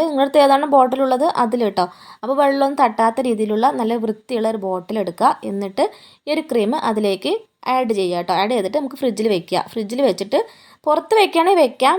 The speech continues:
പക്ഷേ രണ്ട് ദിവസമൊക്കെ ശരി, അതിൽ കൂടുതൽ വെക്കാൻ പറ്റില്ല. രണ്ട് ദിവസം കഴിഞ്ഞാൽ അത് ചെറുതായിട്ടൊക്കെ, ഉം, കേട് വന്ന് വരും. കേട് വന്ന് കഴിഞ്ഞാൽ പിന്നെ നമ്മൾ ഫേസിലേക്ക് അപ്ലൈ ചെയ്ത് കൊടുക്കാൻ പറ്റില്ല. അപ്പോൾ ഫ്രിഡ്ജിൽ വെക്കുന്ന സമയത്താകുമ്പോൾ ഒരു ആഴ്ച വരെയൊക്കെ നമുക്ക് എടുത്ത് വെക്കാൻ പറ്റും. ഒരാഴ്ച കഴിഞ്ഞാൽ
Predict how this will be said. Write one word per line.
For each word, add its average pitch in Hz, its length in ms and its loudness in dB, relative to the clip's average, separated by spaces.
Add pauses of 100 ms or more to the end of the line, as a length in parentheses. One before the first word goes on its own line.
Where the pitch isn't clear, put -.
പക്ഷേ 269 220 2 (100)
രണ്ട് 311 320 0
ദിവസമൊക്കെ 269 440 2
ശരി, 240 220 0 (180)
അതിൽ 240 140 0 (100)
കൂടുതൽ 240 280 0
വെക്കാൻ 214 280 0
പറ്റില്ല. 202 240 -2 (120)
രണ്ട് 226 180 0
ദിവസം 240 300 -2
കഴിഞ്ഞാൽ 202 320 0 (440)
അത് 285 140 -2
ചെറുതായിട്ടൊക്കെ, 277 520 2 (200)
ഉം, 240 100 2 (240)
കേട് 262 300 6
വന്ന് 202 200 2
വരും. 180 240 0
കേട് 240 240 2
വന്ന് 240 200 2
കഴിഞ്ഞാൽ 220 320 0
പിന്നെ 247 140 -2
നമ്മൾ 233 200 -2
ഫേസിലേക്ക് 208 480 -2
അപ്ലൈ - 180 -4
ചെയ്ത് 220 140 -2
കൊടുക്കാൻ 208 320 -2
പറ്റില്ല. 175 300 -6 (360)
അപ്പോൾ 294 200 -2
ഫ്രിഡ്ജിൽ 302 320 0
വെക്കുന്ന 285 320 -2
സമയത്താകുമ്പോൾ 233 600 0 (380)
ഒരു 403 100 4 (120)
ആഴ്ച 247 420 2
വരെയൊക്കെ 220 260 0
നമുക്ക് 262 200 0
എടുത്ത് 220 200 -2
വെക്കാൻ 202 240 -2
പറ്റും. 247 240 -2
ഒരാഴ്ച 247 420 4 (100)
കഴിഞ്ഞാൽ 208 320 0